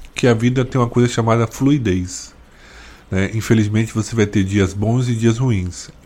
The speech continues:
E é isso que faz o equilíbrio da vida. Como durante o nosso dia, você vai ter um dia com sol, dia com chuva, né? Você vai ter o dia, você vai ter a noite.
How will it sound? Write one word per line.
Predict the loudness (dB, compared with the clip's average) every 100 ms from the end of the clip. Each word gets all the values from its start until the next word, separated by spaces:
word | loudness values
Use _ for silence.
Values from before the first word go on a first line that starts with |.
| -4
E | 4
é |
isso | 4 4 2
que | 0
faz | 0 2 2 2
o |
equilíbrio | 0 2 0 2 0 0
da | -2 -2
vida. | -2 -6 -6 -14 -18 -16 -12 -12 -12 -16 -2
Como | 2 4
durante | 6 6 4
o | 2
nosso | 0 0 -2
dia, | 2 4 4
você | 0 -2
vai | 2 2
ter | 2 0
um | 0 -4 -6 -8 -14 -20 -18 -6
dia | 2 4 4
com | 0
sol, | 0 0 0 -2
dia | -4
com | -4 -4
chuva, | -4 -2 -2 -4 -8 -16 -20 -20 -20 -20 -20 -20 -20 _ -2
né? | 0
Você | 0 2
vai | 4
ter | 4
o | 4
dia, | 4 2 2
você | 0
vai | -2 -2
ter | 0 0
a |
noite. | 4 4 4 2 -12